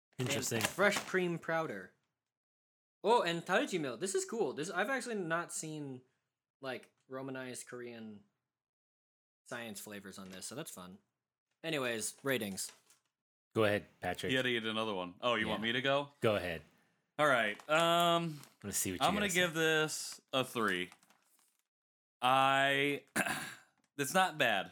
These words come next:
Speaker 3: It's not a bad snack. Uh, Crown. That's who you said did this?
Speaker 1: Yep.
Speaker 3: Crown?
Speaker 1: Crown.
Speaker 3: Not a bad snack. I can't get over the wet, the wet
Speaker 1: <laughs>
Speaker 3: coldness of the cream
Speaker 2: Uh-huh.
Speaker 3: cheese.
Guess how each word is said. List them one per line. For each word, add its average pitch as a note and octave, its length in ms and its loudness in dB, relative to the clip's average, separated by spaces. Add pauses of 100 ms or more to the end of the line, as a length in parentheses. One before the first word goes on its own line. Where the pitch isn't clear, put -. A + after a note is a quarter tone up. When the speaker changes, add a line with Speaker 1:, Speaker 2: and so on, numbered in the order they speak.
(140)
Speaker 3:
It's B2+ 160 -6
not C3+ 140 6
a C3+ 40 2
bad A#2 280 4
snack. F2+ 320 0 (640)
Uh, F#2 380 2
Crown. F2 400 -2 (400)
That's A2 140 -4
who C3 60 0
you A2+ 80 0
said G#2+ 220 0
did G#2 140 0
this? A#2+ 260 -6 (140)
Speaker 1:
Yep. A2 100 2
Speaker 3:
Crown? G#2+ 140 2 (500)
Speaker 1:
Crown. F2 180 -10
Speaker 3:
Not C3 180 4
a C#3 40 2
bad C3+ 260 2
snack. A2+ 440 0 (640)
I A#2+ 80 -2
can't D3+ 320 0
get D#3+ 120 2
over C#3+ 460 4
the B2+ 120 0
wet, A#2+ 420 2 (320)
the B2 100 -2
wet C3 360 2 (180)
Speaker 1:
<laughs> C#3 160 -20
Speaker 3:
coldness A2+ 760 0 (400)
of B2+ 200 4
the C3 100 0
cream C3+ 260 4
Speaker 2:
Uh-huh. D#3+ 140 4
Speaker 3:
cheese. F#2+ 340 -2